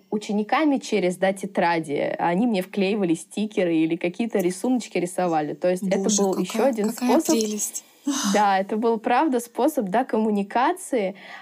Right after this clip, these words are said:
Speaker 1: а, через вот это общение просто под оценкой в тетради. И понятное дело, что на это уходило намного больше времени, то есть просто быстро, да, поставить оценку и продублировать её в журнал,
Speaker 2: Мгм.
Speaker 1: это очень быстро.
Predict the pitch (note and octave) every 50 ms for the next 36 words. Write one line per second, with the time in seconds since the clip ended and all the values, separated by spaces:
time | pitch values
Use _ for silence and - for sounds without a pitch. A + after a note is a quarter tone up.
0 | - - F#3 F#3+ F3+ F3+ - - - A3 A#3 B3+ C4 B3+ A#3+ G#3 G3 G3 F#3 F#3
1 | - A#3+ B3 A#3+ G3 F#3 F3+ - - - A3 B3 C4 B3+ A3 F#3 F#3 - - F#3
2 | F#3+ B3+ D#4 D#4 - - B3+ A3+ A3 - _ _ _ _ - G#3+ A#3 C4+ - -
3 | - G3 G#3+ - - - - G3 F#3+ G#3 B3+ C4 - A#3 G#3 G#3 - - - F3+
4 | F3+ - F#3 F3+ E3+ F3 E3+ D#3+ - A#2 - - _ _ _ _ - - - -
5 | - - - D#4 C4 _ - A3 A3+ A3 G#3 E3+ - - - - - G3+ G3 G3+
6 | A#3+ D#4+ D#4+ D4+ C4+ A3 G3 A#3 A3 G#3+ G#3+ - F3+ E3+ F3+ G#3 G#3+ A#3+ A3 F#3+
7 | - F3+ F3 E3+ F#3 A#3+ A3+ G3+ F3+ E3+ F3 G3 A3+ A3+ G3 F#3 E3 F#3 G3 G3+
8 | - - E3 E3 E3 E3 G3+ C#4 D4+ C#4+ B3 G3+ F#3+ - E3+ - - - G3+ G#3+
9 | B3 - F#3+ F#3 F3 G3 A3 A3 - F#3 F3+ E3 F#3 F#3+ - F#3 F#3 - G3+ G#3
10 | F#3 E3 E3 F3+ F3 - - F#3 G3 G3+ G3+ - D#3+ D#3 - E3 - E3+ E3+ F3
11 | E3 E3 E3+ F#3+ G3+ G3+ F3+ E3+ E3+ - E3 E3 E3+ E3+ F#3+ G#3+ G#3+ G#3 E3+ F3+
12 | G#3 D4+ C#4 G3 A3 - F#3+ A3 G#3 - - F#3+ F3 - - G3 A3 - - G3+
13 | F3+ F3 E3 D#3+ - - - - -